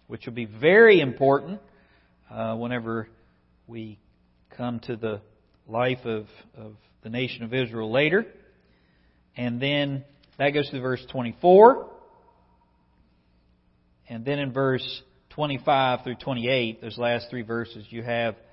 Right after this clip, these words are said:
them reappearing in Canaan. "Then they went up out of Egypt and came to the land of Canaan to Jacob, their, their father." So there's the four scenes. In, in Joseph's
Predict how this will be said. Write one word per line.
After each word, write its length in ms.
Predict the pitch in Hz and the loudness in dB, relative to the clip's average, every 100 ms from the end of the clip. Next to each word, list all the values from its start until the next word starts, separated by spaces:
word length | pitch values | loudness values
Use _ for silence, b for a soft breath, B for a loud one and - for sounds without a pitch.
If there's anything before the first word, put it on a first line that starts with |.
| b b b _ | b b b _
them 220 | 107 107 | -20 -10
reappearing 580 | 123 123 - 127 117 110 | -6 -6 -6 -6 -6 -8
in 120 | 104 | -14
Canaan. 420 | 98 143 127 101 | -10 -8 -6 -8
"Then 160 | 104 113 | -10 -8
they 80 | 120 | -6
went 180 | 117 117 | -6 -6
up 120 | 120 | -2
out 160 | 123 | -2
of 100 | 113 | -2
Egypt 340 | 139 147 151 - | -6 -6 -10 -12
and 120 | 117 | -12
came 220 | 135 127 | -10 -10
to 60 | 113 | -10
the 80 | 110 | -10
land 240 | 117 113 | -10 -10
of 100 | 107 | -12
Canaan 320 | - 123 113 101 | -10 -8 -10 -12
to 80 | 110 | -18
Jacob, 680 | 104 120 117 117 110 104 | -12 -8 -8 -8 -14 -12
their, 360 | 110 110 107 101 _ _ _ _ _ _ - | -10 -8 -8 -10 _ _ _ _ _ _ -16
their 140 | 107 | -14
father." 420 | 98 120 110 104 90 - - | -10 -4 -2 -2 -8 -20 -16
So 80 | 104 | -6
there's 240 | 139 160 | -4 -4
the 60 | 160 | -4
four 260 | 165 160 | -2 -2
scenes. 340 | 156 147 113 92 - _ _ _ _ | -4 -8 -8 -12 -20 _ _ _ _
In, 400 | 120 127 123 117 - _ _ _ _ _ - | -6 -4 -4 -8 -12 _ _ _ _ _ -12
in 380 | 120 113 107 104 | -8 -8 -10 -2
Joseph's 560 | 127 151 156 143 - | 4 4 4 -2 -10